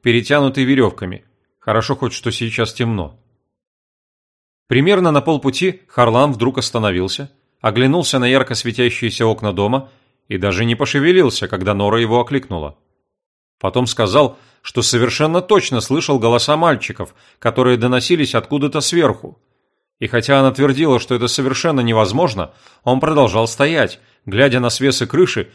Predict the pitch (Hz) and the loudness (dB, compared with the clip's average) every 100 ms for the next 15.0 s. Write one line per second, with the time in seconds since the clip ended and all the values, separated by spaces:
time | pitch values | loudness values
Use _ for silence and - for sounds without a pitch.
0 | _ 123 120 123 139 151 143 156 170 170 | _ -4 0 2 2 0 -2 -2 0 -2
1 | 170 196 107 98 101 92 117 143 - 107 | 4 4 4 0 -2 -2 0 -2 -2 -2
2 | 107 98 110 110 117 - 131 131 143 139 | 0 -2 -2 0 0 0 0 0 -2 -2
3 | 101 76 - _ _ _ _ _ _ _ | -2 -4 -14 _ _ _ _ _ _ _
4 | _ _ 101 101 98 120 - 117 117 131 | _ _ -6 -2 0 0 0 2 2 2
5 | 147 127 92 76 76 69 _ _ _ _ | 0 -2 -4 -6 -10 -12 _ _ _ _
6 | _ _ _ _ _ - 127 127 143 147 | _ _ _ _ _ -4 0 0 0 0
7 | 104 - _ _ _ 120 139 123 110 185 | -2 -6 _ _ _ -6 -2 0 2 0
8 | - 147 135 143 170 165 110 - _ _ | 0 -2 -2 0 0 0 -2 -8 _ _
9 | _ - 131 - 143 131 - 156 175 185 | _ -2 0 0 0 -2 -2 -2 0 0
10 | 185 160 165 123 87 _ _ _ _ _ | 0 -2 -2 -2 -4 _ _ _ _ _
11 | _ _ _ _ _ _ _ _ _ _ | _ _ _ _ _ _ _ _ _ _
12 | _ _ _ - - 113 190 180 147 139 | _ _ _ -6 0 4 4 4 2 0
13 | 180 190 175 117 107 110 107 104 147 151 | 0 0 0 0 -2 -2 -2 -2 0 -2
14 | - 101 95 101 107 101 101 92 - | 0 -2 -2 -4 -4 -4 -8 -8 -16